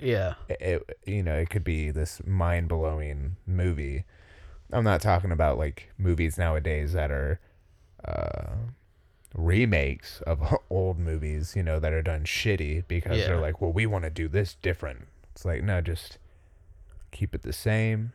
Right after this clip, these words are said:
Speaker 2: just en-, enhance everything." You know, it, it could be successful. You don't have to change shit about it.
Speaker 1: Well, I know there's, uh, C G I in, uh, a lot of movies, and it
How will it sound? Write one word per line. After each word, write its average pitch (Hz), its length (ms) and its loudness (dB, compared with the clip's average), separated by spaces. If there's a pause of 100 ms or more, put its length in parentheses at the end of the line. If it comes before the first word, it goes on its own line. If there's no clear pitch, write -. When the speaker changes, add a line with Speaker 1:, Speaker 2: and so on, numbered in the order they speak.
Speaker 2:
just - 260 -2
en-, 82 260 -2 (200)
enhance 95 440 0
everything." 87 600 0 (1120)
You 82 120 -4
know, 76 300 -4 (560)
it, 87 200 -4
it 101 120 -4
could 92 120 -2
be 87 100 0
successful. - 800 -6
You 92 80 -2
don't 78 80 -2
have 80 80 -2
to - 80 -8
change 82 400 -6
shit 71 220 -4
about 76 280 -6
it. 76 140 -10 (1000)
Speaker 1:
Well, 135 100 0
I - 40 2
know 175 160 6
there's, 113 300 4
uh, 107 440 4
C - 300 -2
G 110 240 0
I 110 400 2 (400)
in, 107 220 -2
uh, 104 580 -4 (520)
a 101 80 -2
lot 104 180 4
of 117 80 4
movies, 113 560 0 (380)
and 98 300 -2 (100)
it 98 160 -6